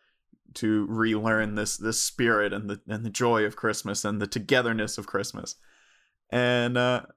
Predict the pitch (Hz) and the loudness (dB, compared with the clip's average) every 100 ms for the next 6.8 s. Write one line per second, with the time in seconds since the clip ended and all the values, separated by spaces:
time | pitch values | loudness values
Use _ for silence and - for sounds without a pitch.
0 | _ - 135 170 202 214 190 220 208 202 | _ -6 0 2 2 2 2 4 4 4
1 | 185 180 143 160 - - 175 147 - 165 | 2 -2 -6 -4 -2 2 2 2 0 0
2 | 139 135 151 147 - 147 - 151 147 139 | 0 0 0 0 -2 -2 0 0 0 -6
3 | - 139 127 127 123 120 110 104 - 104 | -2 -2 2 0 2 0 0 -6 -6 -4
4 | 104 98 104 107 117 113 117 113 139 143 | -2 -2 -2 0 0 2 0 2 2 2
5 | 135 123 127 117 113 131 131 123 117 123 | 0 0 -2 0 0 0 2 2 2 0
6 | 117 107 107 104 101 113 110 - | -2 0 0 2 2 4 4 0